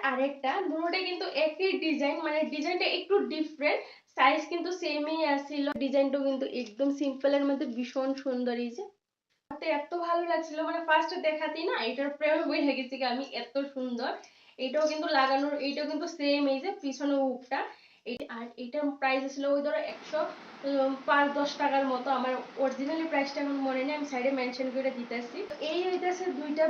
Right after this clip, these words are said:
বেল্ট, ভীষণ স্টাইলিশ, ভীষণ ইউনিক দেখতে, অনেকটা কিন্তু স্টাইলিশ লাগে যে কোনো ড্রেসের লগে, শাড়ির লগে, জিন্সের লগে, শর্ট ড্রেসের লগে, লং ড্রেসের লগে, সব কয়টা ড্রেসের লগে কিন্তু স্টাইল করা যাইব। আর ড্রেসে কিন্তু একটা নতুন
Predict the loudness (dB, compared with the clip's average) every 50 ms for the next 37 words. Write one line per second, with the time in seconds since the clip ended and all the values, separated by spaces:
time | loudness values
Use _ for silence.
0 | 2 0 0 0 0 0 0 -4 -8 -12 -18 -18 -18 -12 -4 -4 -4 -2 0 2
1 | 4 4 4 2 0 2 4 6 6 6 4 4 0 0 0 0 0 0 0 0
2 | 2 0 2 2 0 0 -2 -2 0 0 0 0 -2 0 0 0 0 0 -4 -4
3 | -2 0 2 2 2 2 0 0 -2 -4 -4 -4 -2 0 2 2 2 2 0 -4
4 | -4 -2 -2 -2 0 2 2 2 2 0 -2 0 2 2 2 2 2 0 0 0
5 | -2 0 0 0 0 0 2 0 -2 0 -2 -2 -2 0 0 -2 -2 -4 -2 -2
6 | -2 0 0 -2 0 -2 0 0 0 -2 -2 -4 -4 -4 -4 -4 -4 -4 -2 -2
7 | -2 -2 0 0 -2 -2 -2 0 0 2 2 2 0 0 0 0 0 0 -4 -2
8 | 0 -2 0 0 0 0 2 0 0 2 0 0 -2 -2 -2 -2 -4 -6 -4 -4
9 | -6 -6 -8 -10 -12 -18 -18 -18 -18 -16 -4 2 2 2 2 2 -2 0 2 2
10 | 2 4 4 2 2 2 0 0 2 2 4 4 2 2 0 -2 -2 -2 -4 -4
11 | -2 0 2 4 4 2 4 2 2 2 2 2 0 0 0 -2 -2 0 -2 -2
12 | -2 -2 -2 -2 0 0 -2 0 0 -2 0 0 -2 -2 -2 -2 -2 -2 -2 0
13 | 0 0 0 0 -2